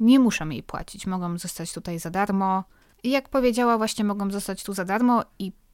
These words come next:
pomóc jej w przygotowaniach do wyprawy, do jej wyjazdu. A przynajmniej tak Stylerowie powiedzieli. Propozycja, aby mieszkali tam za darmo przez ten miesiąc, kiedy ona tam jest, ma sens, ale osobiście nie wyobrażam sobie, jak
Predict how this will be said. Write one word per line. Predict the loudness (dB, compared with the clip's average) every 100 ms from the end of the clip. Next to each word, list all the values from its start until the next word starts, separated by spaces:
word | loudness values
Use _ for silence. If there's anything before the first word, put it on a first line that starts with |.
| _ -16
pomóc | -2 0 2 0 -4 -2
jej | -2 -2
w |
przygotowaniach | -6 -8 -4 -4 0 2 2 0 -4 -6
do | -2 0 -2 -6
wyprawy, | -6 -6 -4 -6 -6 -8 -14 -14 -8
do | -4
jej | -4 -4
wyjazdu. | -4 -4 -6 -10 -16 -16 -16 -18 _ _ _ _
A | -12
przynajmniej | -6 0 2 2
tak | 0 -4
Stylerowie | -4 -2 0 -2 -2 0 -2 -2
powiedzieli. | -2 0 -2 -4 -8 -10 -14 -16 -20 _ _ _ -12
Propozycja, | -4 0 2 2 2
aby | 4
mieszkali | 4 0 0 0 0
tam | -2 -2
za | 0
darmo | 0 0
przez | -2 -6 -6
ten | -2
miesiąc, | -2 -2 -4 -6
kiedy | -6 -4
ona | -4
tam | -4 -4
jest, | -4 -4 -8 -6
ma | -2 -2
sens, | 0 0 -2 -4 -10 -8
ale | -2 0 0 -4 -10
osobiście | -6 -2 -2 0 0
nie | 0
wyobrażam | 0 -2 0 0 -2
sobie, | -2 -2 0 0
jak | 0 0 -2 -4 -20